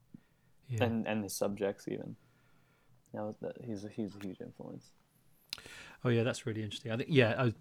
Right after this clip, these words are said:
Speaker 1: in, certainly in terms of, like you say, 'cause you mentioned, like, the production design, but it's such a beautifully shot film, you know, um,
Speaker 2: Thank you. Thank you very much.
Speaker 1: it,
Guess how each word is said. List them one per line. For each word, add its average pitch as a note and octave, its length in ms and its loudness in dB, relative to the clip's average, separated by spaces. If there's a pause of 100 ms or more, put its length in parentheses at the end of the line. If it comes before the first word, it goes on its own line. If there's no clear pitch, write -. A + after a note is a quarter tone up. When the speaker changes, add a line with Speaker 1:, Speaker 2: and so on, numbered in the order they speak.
Speaker 1:
in, C#3 100 0
certainly A#2 460 6
in G#2 80 2
terms A2 360 2
of, A2 80 -10
like A#2 120 0
you A2+ 60 -6
say, A2 340 0
'cause A2+ 160 2
you B2+ 120 2
mentioned, B2 320 4
like, A2 80 0
the A2 60 -8
production A#2+ 400 2
design, G#2 360 0
but A2+ 160 0 (720)
it's - 180 -2
such - 380 -2
a B2 60 4
beautifully A#2+ 720 2
shot - 420 2
film, G2+ 460 0 (240)
you A2 120 -2
know, F#2+ 240 -4 (220)
um, G2 380 -4
Speaker 2:
Thank C3+ 240 -6
you. G2+ 200 -4
Thank A#2+ 200 -6
you B2 120 -2
very A2 220 -4
much. G2+ 460 -10
Speaker 1:
it, - 140 -6